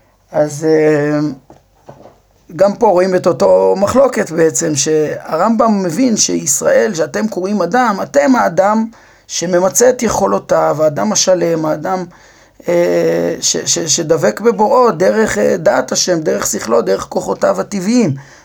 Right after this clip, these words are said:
לעומת שאר ה-, עמי-, ה-, עמי הארץ והגויים, אה, הלא מתורבתים, שלא מ-, מממשים את הצלם אנוש שב-, שבהם, אז הם נקראים שדים,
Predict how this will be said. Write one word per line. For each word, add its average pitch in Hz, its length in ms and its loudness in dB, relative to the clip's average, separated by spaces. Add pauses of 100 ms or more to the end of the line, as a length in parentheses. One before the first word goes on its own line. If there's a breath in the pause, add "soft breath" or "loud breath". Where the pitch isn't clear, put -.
לעומת 160 440 0
שאר 208 300 2
ה-, 180 400 0 (800 soft breath)
עמי-, 185 280 -2
ה-, 147 600 -2
עמי 160 180 2
הארץ 196 520 2
והגויים, 156 680 -2 (440 loud breath)
אה, 143 680 -4 (320 loud breath)
הלא 135 220 2
מתורבתים, 180 760 -2
שלא 156 340 0
מ-, 170 300 2
מממשים 160 540 0
את 160 140 -2
הצלם 196 400 0
אנוש 202 280 0
שב-, 214 280 2
שבהם, 185 520 2
אז 151 140 0
הם 254 240 0 (120)
נקראים 175 560 -2
שדים, 156 540 0